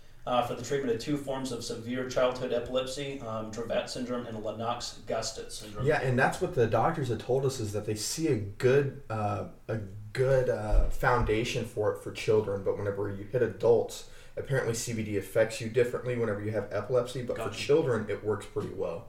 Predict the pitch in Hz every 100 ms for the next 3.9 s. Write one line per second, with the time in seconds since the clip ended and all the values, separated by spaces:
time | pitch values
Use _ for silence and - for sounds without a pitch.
0 | - - 147 - - - 113 135 123 -
1 | 104 98 107 - 98 92 110 - 127 120
2 | 113 110 104 98 95 95 92 92 98 -
3 | - - 98 95 95 95 139 113